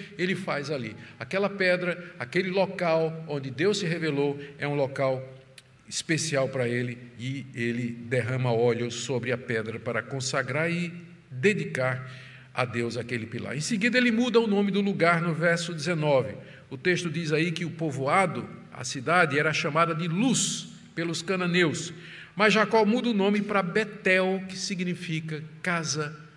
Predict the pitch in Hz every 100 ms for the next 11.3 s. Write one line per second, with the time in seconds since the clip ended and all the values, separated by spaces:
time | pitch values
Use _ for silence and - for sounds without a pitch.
0 | - 131 - 131 - - - - - -
1 | - - - 180 180 240 262 226 190 262
2 | 247 180 139 135 139 156 - 233 262 254
3 | 165 180 202 202 - 196 147 123 127 156
4 | - - - - - - _ _ - -
5 | - - 262 311 262 220 190 175 156 147
6 | 156 160 165 214 202 165 226 226 226 165
7 | 208 202 165 180 156 156 - 151 160 156
8 | 190 262 254 240 220 208 180 175 180 170
9 | 165 165 165 170 165 160 - 180 - 190
10 | - 190 175 - 175 160 156 156 147 127
11 | 127 120